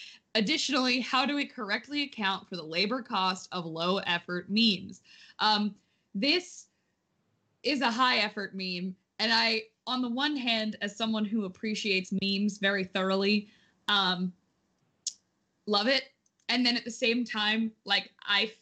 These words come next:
fe-, I think first, like, opened a door to memeing on questions that now they're only going to get memes as questions, or they're going to get a lot of memes as questions.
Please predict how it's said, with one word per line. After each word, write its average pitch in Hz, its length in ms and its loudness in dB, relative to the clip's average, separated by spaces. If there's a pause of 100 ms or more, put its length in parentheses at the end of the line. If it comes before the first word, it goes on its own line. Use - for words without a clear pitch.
(580)
fe-, 247 240 0
I 214 120 2
think 240 320 -2 (180)
first, 233 300 -6
like, 220 260 -2
opened 220 400 0
a 220 100 0
door 196 440 -2
to 196 440 -4
memeing 208 540 4
on 185 240 2
questions 262 560 0
that 196 140 0
now 190 180 2
they're 180 240 0
only 208 320 2
going 185 220 -2
to 185 80 -4
get 170 140 0
memes 170 260 -8
as 165 80 -14
questions, 170 480 -6
or 175 160 -2
they're 165 120 -2
going 165 240 -2
to 180 80 -8
get 160 120 -2
a 165 60 -2
lot 160 200 0
of 175 120 -6
memes - 240 -8
as - 100 -16
questions. - 420 -18